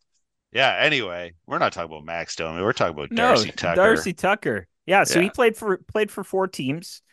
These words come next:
Speaker 1: He did.
Speaker 2: Uh, he played for, uh, the, the Montreal Canadiens, and he played for Tampa, the Leafs, as you know, and then wrapped up with Colorado.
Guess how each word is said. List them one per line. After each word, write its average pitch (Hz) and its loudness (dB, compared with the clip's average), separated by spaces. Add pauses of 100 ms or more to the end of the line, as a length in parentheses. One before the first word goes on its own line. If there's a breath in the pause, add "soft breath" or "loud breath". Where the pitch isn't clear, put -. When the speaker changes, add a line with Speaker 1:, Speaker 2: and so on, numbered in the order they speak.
(220)
Speaker 1:
He 101 -12
did. 139 -2
Speaker 2:
Uh, 131 6
he 143 -4
played 135 -4
for, 123 0
uh, 117 2
the, 113 -4
the 117 -2
Montreal 120 -2
Canadiens, 147 -4
and 117 -2
he 120 -12
played 117 -6
for 107 -12
Tampa, 175 2 (520)
the 143 4
Leafs, 147 -4 (100)
as 131 -2
you 127 -2
know, 147 4
and 135 -2
then 127 0
wrapped 131 0
up 143 -2
with 127 -8
Colorado. 135 2